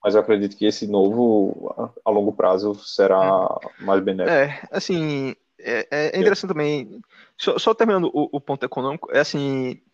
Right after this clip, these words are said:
Speaker 2: eu lembro que eu vi um, um, um índice, por exemplo, sobre liberdade de imprensa, sabe? Eu, eu acho que isso é bom pra ilustrar. É, que a gente imagina assim, no Brasil, existe liberdade de imprensa? Assim, a primeira reação é dizer sim. Não, assim, a primeira reação é dizer sim,
Speaker 1: <laughs>
Speaker 2: formalmente, não é?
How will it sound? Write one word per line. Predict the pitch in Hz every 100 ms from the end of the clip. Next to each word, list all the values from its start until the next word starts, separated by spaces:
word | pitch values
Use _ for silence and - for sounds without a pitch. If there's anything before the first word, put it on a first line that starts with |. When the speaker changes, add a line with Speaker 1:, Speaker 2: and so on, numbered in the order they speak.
| _ _ _
Speaker 2:
eu | -
lembro | 143 147
que |
eu | 151
vi | 151
um, | 156 156
um, | 147 147 147 127
um | 156
índice, | 147 139 - 131 131 135 - - -
por | 131
exemplo, | 127 -
sobre | 143 135
liberdade | 143 156 151
de | 202
imprensa, | - 127 -
sabe? | - 180 175 _ _ _
Eu, | 131 131
eu | -
acho | 143
que | -
isso | 156
é |
bom | 135
pra | 139
ilustrar. | 139 151 - 127 - _ _ _ _
É, | 135 131 131 135 131 - - -
que | 160
a |
gente | 175
imagina | 185 170 165
assim, | -
no | 160
Brasil, | 190 196 156 143
existe | 143 156
liberdade | - 139 127
de | 135
imprensa? | - 120 - _ _ _ _ _ -
Assim, | -
a | 147
primeira | 143 180 185
reação | 185 196
é |
dizer | 175 214 - _ _ _
sim. | - 262 202 269 - -
Não, | 302
assim, | 269 254 160
a | - -
primeira | 233 233
reação | 220 226
é |
dizer | 208 247
sim, | 240 190
Speaker 1:
<laughs> |
Speaker 2:
formalmente, | 196 190 147 127 - - 165
não |
é? | 175